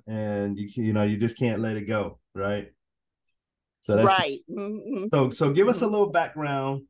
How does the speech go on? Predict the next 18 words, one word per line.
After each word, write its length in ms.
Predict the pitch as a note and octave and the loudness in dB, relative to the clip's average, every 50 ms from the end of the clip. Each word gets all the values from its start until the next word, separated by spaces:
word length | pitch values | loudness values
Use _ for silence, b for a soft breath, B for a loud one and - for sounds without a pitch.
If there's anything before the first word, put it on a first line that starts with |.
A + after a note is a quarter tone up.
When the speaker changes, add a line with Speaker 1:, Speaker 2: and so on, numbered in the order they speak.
| _ _ _ | _ _ _
Speaker 1:
Uh, 220 | B2+ B2+ B2+ B2 A#2+ | -4 -2 -2 -2 0
you 120 | C3 D3 D3 | 0 0 0
know, 80 | C#3+ | 0
you're 240 | C3+ C3 D3 D#3+ E3+ | 0 0 0 0 0
a 80 | E3+ E3+ | -2 -4
part 240 | E3+ D#3 D#3 D3+ C3+ | -6 -8 -8 -6 -6
of 80 | B2+ | -6
a 80 | B2 A#2+ | -6 -6
special, 800 | - - - - D3+ D3+ D3 - - D#3 D3 C#3+ C#3+ C#3 C#3+ - - _ _ _ _ | -6 -12 -10 -8 -6 -6 -6 -6 -6 -6 -4 -4 -4 -6 -6 -10 -16 _ _ _ _
uh, 200 | A#2+ A#2 A#2 - - | -2 0 0 2 4
organization 760 | C3+ C#3 C#3 C3+ C#3 C3 A2+ C#3+ C3+ C3+ B2+ - C#3 B2 A#2+ | 4 4 4 4 2 0 2 2 0 0 0 0 0 0 0
called 380 | - C3 A#2+ A2+ A2 A2 G#2+ G#2 | 0 0 0 0 0 0 -2 -2
the 60 | G#2 | -4
Green 460 | G2+ G#2+ A#2+ C3 C#3 C#3+ C#3+ C#3+ C#3 | -2 0 0 2 4 4 2 2 2
Ladies 420 | C3+ C3 C3 C3 B2+ B2+ B2+ B2+ | 2 2 0 0 -2 -4 -4 -6
Golf 340 | - - B2 A#2 A#2 A#2+ - - | -6 -8 -6 -6 -4 -6 -8 -8
Club. 420 | - A#2 G#2 G2+ G2+ G2+ G2 G2+ - _ _ _ _ _ _ _ | -8 -4 -4 -2 -2 -4 -6 -8 -10 _ _ _ _ _ _ _
Uh, 280 | A2 A2+ A2+ A2+ A2+ | -2 0 0 0 0